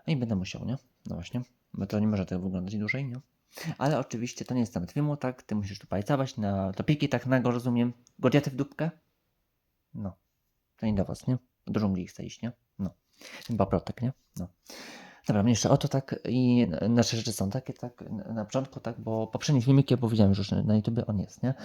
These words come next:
Na Instagramie on będzie, spokojnie, tak, widokowy macie na YouTubie, tak, te filmiki, co wczoraj nagrałem dla was, tak, i dzisiaj setupów, to macie na YouTubie, tak, na razie na YouTubie, na Instagramie to be-, to będzie, spokojnie, tak, to nie zginie. Jak będę mógł, to ja to wydam, tak, na Instagramie też.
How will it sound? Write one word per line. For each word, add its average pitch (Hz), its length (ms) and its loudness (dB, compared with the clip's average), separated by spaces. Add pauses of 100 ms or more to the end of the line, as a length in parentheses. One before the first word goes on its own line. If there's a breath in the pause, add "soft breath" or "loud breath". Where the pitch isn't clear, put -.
(140 loud breath)
Na 113 80 4
Instagramie 135 340 6
on 113 80 6
będzie, 98 260 4
spokojnie, - 400 -4
tak, 95 140 -4
widokowy 117 420 0
macie - 280 -2
na 90 100 0
YouTubie, 135 320 0
tak, - 220 -8
te 143 120 2
filmiki, 123 360 -2
co 101 360 4
wczoraj 143 300 2
nagrałem 151 380 0
dla 156 80 -2
was, 151 220 -8
tak, - 340 -12
i 110 120 -2
dzisiaj 135 380 -4 (380 loud breath)
setupów, - 460 -2
to - 100 0
macie 113 280 0
na 107 100 4
YouTubie, 101 320 0
tak, - 220 -8
na 120 80 6
razie 131 180 6
na 113 140 8
YouTubie, - 300 2
na - 60 -4
Instagramie 120 400 2
to 101 140 2
be-, 101 180 2 (120)
to 113 200 2
będzie, 90 400 0
spokojnie, - 500 -4
tak, 101 140 -6
to - 180 2
nie 110 120 4
zginie. 101 380 6 (220 loud breath)
Jak 113 140 4
będę 117 240 6
mógł, 123 220 6
to - 100 -2
ja 117 60 2
to 113 140 0
wydam, 101 340 4
tak, - 280 -4 (200 loud breath)
na 107 60 2
Instagramie 104 460 4
też. - 260 -4